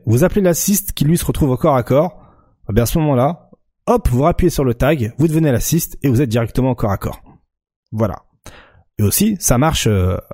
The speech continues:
à l'inverse. Vous êtes au corps à corps, votre assist est un assist qui, euh, fait, fait, voilà, ne couvre pas beaucoup de terrain, il reste à l'autre bout de l'écran. Tac,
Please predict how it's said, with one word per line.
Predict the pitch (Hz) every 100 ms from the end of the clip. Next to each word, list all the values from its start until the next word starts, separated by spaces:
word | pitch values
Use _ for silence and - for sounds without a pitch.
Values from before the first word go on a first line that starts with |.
| -
à | 156
l'inverse. | 127 127 - - - - _ _ -
Vous | 117
êtes | 175
au | 180
corps | 160 131
à | 120
corps, | 135 147 151 - _ -
votre | 123 -
assist | 151 - 170 - 92 - _
est | 117 120 117 113 110
un | 120
assist | 120 - 156 -
qui, | 110 - 117
euh, | 110 98
fait, | 101 - 113 - _ _ - 110
fait, | 107 120 104 101 104
voilà, | 113 120
ne | 110 101
couvre | - 123
pas | 120 165
beaucoup | 156 165
de |
terrain, | 131 151 143
il | 131
reste | 123 139 139
à |
l'autre | 135
bout | 127
de | 120
l'écran. | 117 - 127 180 - - - -
Tac, | 220 233 -